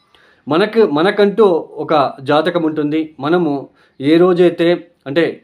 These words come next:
ఏ, ఏ డేట్, మంత్, ఏ సంవత్సరము, తర్వాత ఏ సమయంలో మనము జన్మించి ఉంటామో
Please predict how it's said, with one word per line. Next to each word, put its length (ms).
ఏ, 280
ఏ 180
డేట్, 340
మంత్, 440
ఏ 180
సంవత్సరము, 680
తర్వాత 520
ఏ 200
సమయంలో 480
మనము 240
జన్మించి 480
ఉంటామో 560